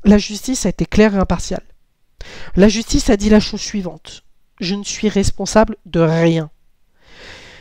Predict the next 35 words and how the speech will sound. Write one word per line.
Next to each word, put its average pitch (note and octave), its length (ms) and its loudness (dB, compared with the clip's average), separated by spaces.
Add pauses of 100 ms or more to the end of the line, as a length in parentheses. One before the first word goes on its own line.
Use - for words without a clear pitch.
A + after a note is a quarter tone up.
(140)
Qui C#4 180 10
plus B3+ 340 2
est D#4 160 6
que A3+ 140 0
des G#3 180 4
personnes B3+ 400 0
se A#3 160 -4
sont G#3+ 220 -8
donc G#3+ 240 -6
fait - 180 -4
passer - 300 2
pour F#3+ 200 -2
moi. E3+ 320 -2
On B3 120 -2
crée - 160 4
un A3 120 4
faux A3 180 -10
compte G#3+ 240 -4
Instagram, F#3 560 2 (120)
on C#4 140 0
crée - 220 6
un G#3+ 100 4
faux G#3+ 160 -8
compte G3+ 300 -10
Ivao. F#3+ 300 0 (360)
Pire F#3 180 4
encore, D4 480 2
maintenant A3+ 360 0
les G#3 120 4
plateformes G#3 480 -2
de G#3 80 -8
jeu G3+ 180 -6
me F3 200 -6
tirent B3+ 240 4
dessus C4+ 400 -6